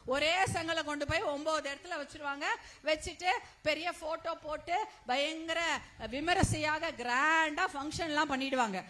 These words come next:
ஆனா அங்க கல்லூரியும் வராது, மருத்துவக் கல்லூரியும் வராது. இங்க விவசாயத்துக்கு ஒரு, ஆ, வி-, அக்ரி, அக்ரி படிப்புன்னா எல்லாருமே படிக்கிறீங்க. இந்த பொம்பளை பசங்களாம் நான் பாக்குறேன், எல்லாருமே அக்ரி படிக்கணும்னு விருப்பப்படுறாங்க.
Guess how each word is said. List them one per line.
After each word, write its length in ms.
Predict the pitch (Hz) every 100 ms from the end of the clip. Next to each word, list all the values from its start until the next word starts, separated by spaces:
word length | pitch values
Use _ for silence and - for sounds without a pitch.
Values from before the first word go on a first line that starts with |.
| - -
ஆனா 280 | 214 240 269 381 415 -
அங்க 240 | - 254 285
கல்லூரியும் 580 | 262 277 302 302 302 294
வராது, 300 | 277 277 370
மருத்துவக் 380 | 262 254 294 277
கல்லூரியும் 380 | 247 247 262
வராது. 220 | 233 214 196
இங்க 460 | 233 294 311 403 480 - - 214
விவசாயத்துக்கு 680 | 285 508 494 427 415 - 359
ஒரு, 140 | 302 294 285 - - -
ஆ, 360 | 214 196 196 185 180
வி-, 180 | 233 302 - 269
அக்ரி, 260 | 403 427 403 -
அக்ரி 240 | 285 403 494 -
படிப்புன்னா 420 | - 403 339 403 349
எல்லாருமே 320 | 330 359 392
படிக்கிறீங்க. 520 | 381 311 311 302 262 196 - - - -
இந்த 80 | 254
பொம்பளை 260 | 277 311 359 330
பசங்களாம் 380 | 302 294 359 370
நான் 160 | 302 277
பாக்குறேன், 320 | 285 277 226
எல்லாருமே 560 | 240 359 427 381 453 415
அக்ரி 220 | 311 453 466
படிக்கணும்னு 420 | - 311 339 330
விருப்பப்படுறாங்க. 640 | 311 370 415 294 262 220